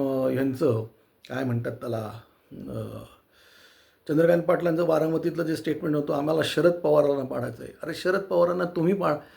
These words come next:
अजितदादांच्या ह्याच्यात कशाला? तुम्ही त्यांना त्यांच्यासमोर उभं राहून पळा, हे करा ना. आज, म, समजा, अ, परत कोथरूडमधनं यांना तिकीट दिलं, चंद्रकांत पाटलाला तिकीट दिलं,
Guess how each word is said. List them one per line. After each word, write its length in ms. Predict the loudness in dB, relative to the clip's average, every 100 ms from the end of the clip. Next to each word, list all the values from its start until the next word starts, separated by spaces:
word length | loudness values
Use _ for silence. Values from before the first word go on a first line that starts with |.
| -20 _ -8 -4
अजितदादांच्या 640 | -2 0 4 6 6 4 0
ह्याच्यात 200 | 0 -4 -6
कशाला? 380 | -6 -4 -4
तुम्ही 220 | -2 0 2
त्यांना 280 | 2 2
त्यांच्यासमोर 500 | 2 2 2 0 2
उभं 180 | 2 2
राहून 140 | 0 0
पळा, 280 | 0 0
हे 140 | 2 -2
करा 260 | -2 -2
ना. 160 | -2 -4 -10 _ _ _
आज, 220 | -4 -4 -6 -18 _
म, 180 | -4 -2
समजा, 600 | 0 0 2 2 2 -2 -10 _ _ _
अ, 220 | -4 0 -2
परत 360 | 0 2 4 2 -8 _ -4
कोथरूडमधनं 720 | -4 0 2 2 2 0 -4 -6 -14 _ _ _ _ -6
यांना 280 | 0 2 2
तिकीट 420 | 0 -2 -4 -2
दिलं, 280 | 2 4 4
चंद्रकांत 420 | 4 2 2 -2
पाटलाला 340 | -4 -2 0 -2
तिकीट 400 | -2 -8 -6 2
दिलं, 320 | 4 4